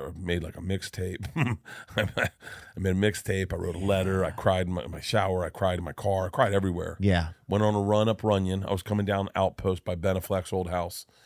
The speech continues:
Speaker 1: and, uh, and the sun was setting. It had just rained, and I said to God, this is what we were talking about earlier, and this is a hint on who I want on my podcast. I said to God, "If you give me this woman, I won't fuck it up. I won't cheat on her. I won't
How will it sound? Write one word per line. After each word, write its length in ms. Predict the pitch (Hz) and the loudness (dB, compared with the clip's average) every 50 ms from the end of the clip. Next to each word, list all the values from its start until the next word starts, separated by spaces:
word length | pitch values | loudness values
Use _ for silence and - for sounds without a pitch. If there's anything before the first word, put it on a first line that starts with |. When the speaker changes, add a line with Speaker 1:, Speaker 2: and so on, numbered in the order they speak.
| - _ _ _ - | -20 _ _ _ -4
Speaker 1:
and, 260 | 92 92 92 95 95 | 0 0 0 0 0
uh, 320 | 92 87 87 87 87 85 82 - _ _ _ _ _ _ _ _ _ _ _ - 95 | 0 -2 -2 -2 -4 -6 -8 -12 _ _ _ _ _ _ _ _ _ _ _ -6 -4
and 240 | 92 90 90 92 | -2 -2 -2 -2
the 40 | 87 | -4
sun 320 | 85 - - 110 110 113 120 | -4 0 2 2 2 2 0
was 100 | 113 - | -2 -2
setting. 300 | - - 92 90 90 87 | -2 -2 -2 -2 -2 -4
It 100 | 87 90 | -6 -6
had 100 | 85 82 | -6 -6
just 380 | 87 101 107 107 - - - | -4 -2 -2 -2 -2 -6 -8
rained, 460 | 92 90 87 82 82 85 85 85 - - _ - | -6 -6 -6 -6 -8 -10 -12 -14 -18 -16 _ -10
and 120 | - 87 | -8 -6
I 60 | 85 | -6
said 280 | 82 - - - 101 117 | -8 -4 0 0 0 0
to 60 | 170 | 0
God, 480 | 160 117 101 92 87 87 87 90 92 95 - | -4 -2 -2 -2 0 -2 -2 -4 -8 -10 -8
this 120 | - 110 98 | -6 -4 -4
is 60 | 104 | -4
what 80 | 120 127 | -6 -6
we 60 | 101 | -6
were 60 | 98 | -6
talking 180 | 90 - 95 92 | -6 -6 -6 -4
about 180 | 85 85 85 85 | -4 -4 -4 -2
earlier, 320 | 92 110 107 87 80 - - | -2 -2 -4 -4 -6 -8 -8
and 160 | - 92 98 | -6 -4 -4
this 160 | 123 139 - - | -4 -6 -6 -10
is 100 | 80 73 | -12 -14
a 100 | 76 - | -14 -14
hint 300 | - - 127 107 - - - | -8 -6 -6 -6 -6 -8 -12
on 120 | - 87 - | -16 -14 -12
who 120 | - 104 104 | -8 -6 -4
I 60 | 98 | -4
want 200 | 92 92 104 98 | -4 -4 -6 -8
on 80 | 92 - | -8 -10
my 80 | 67 - | -14 -16
podcast. 640 | - - - 120 117 104 - - - - - _ _ _ _ _ - - - - - - - | -16 -12 -10 -10 -10 -10 -12 -16 -20 -20 -20 _ _ _ _ _ -20 -20 -20 -20 -20 -6 -4
I 60 | 98 | -2
said 240 | 98 - - 131 127 | -2 2 2 2 2
to 80 | 131 120 | 2 0
God, 480 | 101 101 104 101 98 98 98 95 92 - _ _ | 2 2 4 4 4 4 2 0 -2 -8 _ _
"If 140 | - 101 - | -4 -2 -2
you 80 | 104 98 | -2 -2
give 280 | 90 87 107 113 120 123 | -2 0 2 2 2 2
me 80 | 135 143 | 2 -2
this 220 | 139 143 135 - | -4 -4 -4 -4
woman, 220 | 101 98 95 92 | -4 -4 -2 -2
I 20 | 90 | -2
won't 200 | 90 90 82 - | -2 -4 -4 -4
fuck 220 | - 87 85 - | -6 -8 -8 -8
it 60 | - | -10
up. 140 | 78 - - - | -12 -12 -12 -12
I 40 | 80 | -12
won't 180 | 85 87 85 | -10 -10 -12
cheat 180 | - - 104 104 | -10 -6 -4 -4
on 140 | 104 101 101 | -2 -2 -2
her. 240 | 104 104 101 - - _ - | -4 -6 -8 -10 -12 _ -6
I 60 | 82 | -6
won't 360 | 80 80 85 90 87 85 - | -4 -4 -4 -4 -4 -4 -8